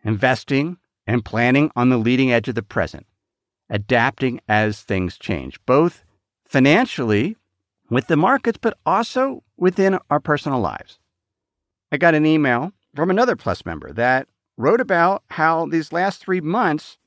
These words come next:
have allowed him to test drive his financial plan.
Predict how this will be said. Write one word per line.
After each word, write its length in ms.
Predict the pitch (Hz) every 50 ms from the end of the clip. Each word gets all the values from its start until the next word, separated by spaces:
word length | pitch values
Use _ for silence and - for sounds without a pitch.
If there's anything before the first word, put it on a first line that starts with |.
| _
have 180 | _ - 151 151
allowed 460 | 160 135 131 143 156 196 233 254 233
him 360 | 165 139 120 117 117 139 165 _ _ _ _ _ -
to 140 | - 170
test 420 | - _ - - 208 - - - -
drive 280 | 165 165 160 160 165
his 200 | 156 175 175 170
financial 420 | - - 170 165 170 170 - - 160
plan. 440 | - - 208 214 208 139 90 -